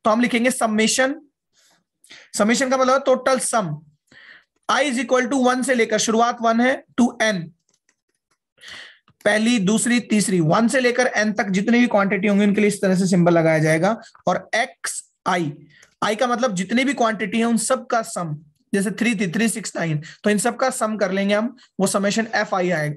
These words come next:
एक्स आई आएगा। तो समेशन एक्स आई यहां पर क्या है, थ्री प्लस सिक्स प्लस नाइन टोटल एटीन। समेशन एक्स आई की वैल्यू एटीन है,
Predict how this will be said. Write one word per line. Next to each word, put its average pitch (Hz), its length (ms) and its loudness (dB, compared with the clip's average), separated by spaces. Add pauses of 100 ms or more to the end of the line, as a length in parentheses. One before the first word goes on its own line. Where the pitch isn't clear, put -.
एक्स 175 200 -4
आई 170 120 -2
आएगा। 147 380 -2 (300)
तो 214 80 0
समेशन 233 360 -2
एक्स 240 280 -4
आई 254 80 -2
यहां 226 220 0
पर 247 140 -4
क्या 240 180 0
है, 240 120 -2
थ्री 240 260 0
प्लस 220 260 0
सिक्स 220 160 -6
प्लस 202 180 0
नाइन 190 240 0
टोटल 190 300 -2
एटीन। 156 600 -2 (1120)
समेशन 233 360 -2
एक्स 254 280 -4
आई 254 120 -2
की 247 120 -6
वैल्यू 233 240 0
एटीन 220 320 0
है, 254 140 0